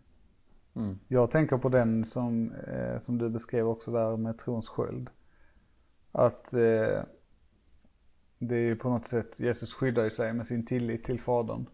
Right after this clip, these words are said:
Speaker 1: Mm.
Speaker 2: Men hans motangrepp är ju att han citerar Bibeln.
Speaker 1: Ja. Just det.
Speaker 2: Eh, att det är liksom,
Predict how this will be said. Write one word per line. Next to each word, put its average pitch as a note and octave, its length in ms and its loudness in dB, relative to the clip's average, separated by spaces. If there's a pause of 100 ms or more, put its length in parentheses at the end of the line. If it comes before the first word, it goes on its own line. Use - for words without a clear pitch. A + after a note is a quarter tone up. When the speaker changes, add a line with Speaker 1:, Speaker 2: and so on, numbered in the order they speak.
(140)
Speaker 1:
Mm. A#2 200 -4 (280)
Speaker 2:
Men A#2 280 0
hans A2 380 -2
motangrepp A#2 920 -2
är B2+ 180 -4
ju A2 200 -4
att A2+ 160 -6
han B2 140 -6
citerar A#2 560 -4
Bibeln. B2 480 -8 (140)
Speaker 1:
Ja. - 180 -4 (1500)
Just C3+ 260 -14
det. C2+ 100 -6
Speaker 2:
Eh, B1+ 440 -4 (1700)
att A#2 160 -12
det B2 100 2
är A#2+ 100 6
liksom, G#2+ 540 -4